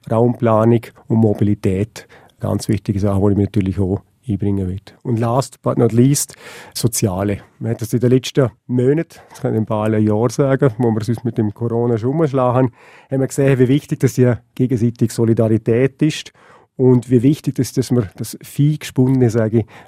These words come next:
soziale Netz, das wir da im Liechtenstein haben, wie wichtig das ist. Und auch das ist, wie schöne Liechtenstein ist nicht einfach gegeben, an dem muss man arbeiten, an dem muss man weiterentwickeln. Das ist schon nicht der, den Status ist sein.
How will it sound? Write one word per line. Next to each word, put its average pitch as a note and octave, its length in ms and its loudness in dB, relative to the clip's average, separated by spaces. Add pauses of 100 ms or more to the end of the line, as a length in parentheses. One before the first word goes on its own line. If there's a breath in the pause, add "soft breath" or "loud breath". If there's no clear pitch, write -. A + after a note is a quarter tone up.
soziale A#2 540 0
Netz, A#2+ 240 2
das C3 100 2
wir A#2 80 2
da A#2 80 4
im A2+ 80 2
Liechtenstein A2+ 540 -4
haben, G2+ 160 -4
wie G2+ 100 -4
wichtig G#2 380 -8
das F#2 160 -8
ist. F#2 520 -12 (500 soft breath)
Und B2 480 2
auch D3 180 -8
das C3+ 320 -2
ist, C#3 280 -2
wie C#3 120 4 (300)
schöne B2+ 360 -2
Liechtenstein C3 500 -4
ist A2+ 80 0
nicht A#2+ 100 0
einfach C3 240 -2
gegeben, B2+ 580 0 (120)
an B2+ 120 -10
dem A#2+ 140 -2
muss A2 240 0
man A2 100 0
arbeiten, B2 400 -4
an B2+ 60 -8
dem B2 120 -4
muss A2+ 120 -2
man A2+ 140 -2
weiterentwickeln. C3+ 1000 -4
Das B2 200 -6
ist A#2 100 -6
schon A#2+ 140 -12
nicht - 280 -12
der, - 100 -10 (420)
den A2 100 -6
Status A#2+ 500 -6
ist B2+ 200 -6
sein. B2+ 260 0